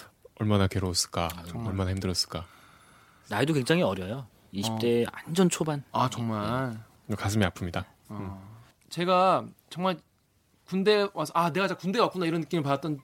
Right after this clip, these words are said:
Speaker 3: 적이 언제냐면 신-, 신병교육대에서 정훈 장교. 정훈 장-, 그, 저 때는 약간 좀 나이 있는 분이었던 것 같아요. 정훈 이제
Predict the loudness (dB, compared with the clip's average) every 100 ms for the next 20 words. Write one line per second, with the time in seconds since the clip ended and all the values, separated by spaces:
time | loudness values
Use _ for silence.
0 | _ -2 0 -2 -2 -2 -4 -6 -4 0
1 | 2 2 2 0 0 2 0 -4 -20 _
2 | _ _ 2 6 6 4 0 -4 -6 -8
3 | _ _ _ 2 4 4 2 -6 0 2
4 | 2 0 0 0 -2 2 2 4 2 2
5 | 2 2 -2 -2 -6 -12 -14 -20 -20 -6
6 | 2 6 8 6 4 2 0 -2 -2